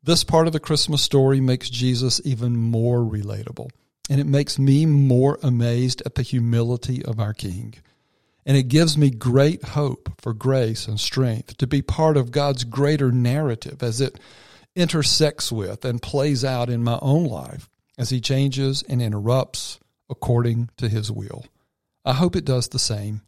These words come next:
for you. Father, help your son, your daughter, to see through the complexities of the Christmas holiday and see the humble simplicity with which our Savior came.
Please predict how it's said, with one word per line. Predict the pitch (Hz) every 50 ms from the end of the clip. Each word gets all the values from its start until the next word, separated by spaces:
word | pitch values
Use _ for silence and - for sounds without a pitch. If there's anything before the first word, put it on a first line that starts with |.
| _ _ _ _ _ _ _
for | - - 110
you. | 101 - - 101 - _ _ _ _ _ _ _ _ _ _ _ _ _ _ - - - _ _ _ -
Father, | - - 135 127 127 127 147 165 - _ _ _ _ _ _ _
help | _ - 160 160 -
your | 202 202 185
son, | - - - 147 139 143 147 151 147
your | 131 127 117
daughter, | 120 123 113 117 117 120 123 127 127 131 131 - _ _ _ _ _ _ _ _
to | - - 139 120
see | - - - - 151 170 175
through | 160 - - - 151 147 147
the | 143 139 131
complexities | - - 131 117 107 - - - 131 123 135 - - - 135 143 143 147 139 135
of | 131 110
the | - 127
Christmas | - - 147 127 - - 139 135 -
holiday | - - 123 127 135 135 127 131 127 127 127 131 135 - -
and | 131 117 113
see | - - - 131 127
the | 123 123 113
humble | 110 - - 135 131 131 131 147 147
simplicity | 147 - - 123 117 113 - - 135 123 120 - 123 104 101 110 123
with | 143 139 127 - -
which | 127 120 117 -
our | 123 117 113
Savior | - 117 110 110 107 107 107 101 - _ _ _ _
came. | - 104 87 92 120 131